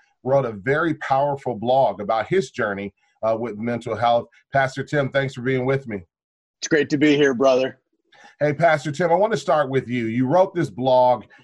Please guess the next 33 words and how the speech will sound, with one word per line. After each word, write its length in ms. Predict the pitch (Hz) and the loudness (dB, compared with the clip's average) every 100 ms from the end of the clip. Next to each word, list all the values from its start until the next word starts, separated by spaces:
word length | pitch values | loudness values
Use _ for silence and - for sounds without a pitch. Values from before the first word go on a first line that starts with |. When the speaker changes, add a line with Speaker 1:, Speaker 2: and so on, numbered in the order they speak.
| _ | _
Speaker 1:
and 120 | 123 | -4
it 100 | 143 | -4
was, 260 | 139 127 - 127 | -2 -4 -2 0
uh, 220 | 123 117 | 2 2
such 320 | - 180 - | 0 -4 -2
a 40 | |
blessing 600 | 147 117 131 123 - 113 | -4 -2 -2 -2 -6 -12
to 100 | 104 | -8
me, 240 | 113 139 147 | -4 -2 0
and 100 | 131 | 0
I 80 | 123 | 0
know 200 | 131 127 | 0 0
our 120 | 123 | -2
entire, 520 | 113 139 139 127 117 _ - 107 | -2 0 0 0 -6 _ -10 -2
uh, 160 | 113 | -2
Woodside 460 | 120 147 139 131 113 - | 0 -2 0 -2 -2 -4
family, 400 | 143 165 127 113 | -2 -2 -2 -2
and 120 | 117 | -2
many 220 | 156 170 | 0 -2
watched 460 | 127 127 120 117 110 | 0 2 2 0 -4
Speaker 2:
Mm. 80 | |
Speaker 1:
Beyond 560 | 104 113 143 135 117 110 | -4 0 2 0 -2 -6
and 240 | 110 104 113 | -10 -6 0
read 220 | 156 131 | 0 0
it, 160 | 110 - _ _ - | -6 -14 _ _ -6
and 240 | 117 120 | -4 -2
it's 240 | 120 117 - | -4 -6 -8
impacted 560 | - 160 143 135 - 117 | -6 -2 0 0 -2 -10
so 180 | - 123 | -6 -4
many. 400 | 120 139 127 110 | 0 -2 -2 -8
It's 160 | 107 | -12
called 420 | - 135 131 117 104 | -6 0 0 0 -2
There 200 | 123 | -8